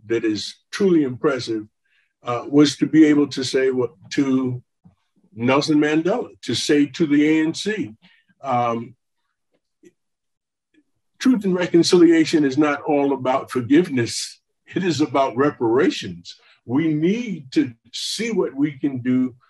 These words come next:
to make these people whole." Uh, uh, it was not just about trying to, for him, it was not just about, uh, uh, uh, people coming, testifying to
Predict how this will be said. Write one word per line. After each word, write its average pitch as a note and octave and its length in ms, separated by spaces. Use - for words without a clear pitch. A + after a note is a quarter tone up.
to F3 160
make C#3+ 340
these C#3+ 360
people B2+ 580
whole." E3 500
Uh, - 260
uh, A#2 180
it C3 180
was C3+ 220
not C#3+ 340
just D3 400
about A#2+ 400
trying A#2+ 540
to, A2+ 320
for A#2 180
him, C#3 440
it C#3 160
was B2 240
not B2+ 380
just C3+ 360
about, A2 500
uh, A2+ 60
uh, G2 520
uh, F#2+ 140
people D3 480
coming, C3+ 480
testifying B2+ 1120
to A2 360